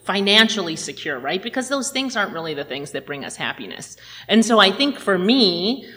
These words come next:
which I'm gonna talk about in, in, in more detail, happiness is, is all about the process. It's about how I interact with the world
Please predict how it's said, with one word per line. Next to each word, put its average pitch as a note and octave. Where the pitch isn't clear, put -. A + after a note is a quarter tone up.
which F#3+
I'm F#3+
gonna F3
talk F#3+
about D3+
in, F3
in, E3
in F3
more E3+
detail, D#3+
happiness C#4
is, G3+
is G3
all F3
about D3
the D#3+
process. -
It's G3+
about F3
how G#3+
I E3
interact D3
with F#3
the F#3+
world C#3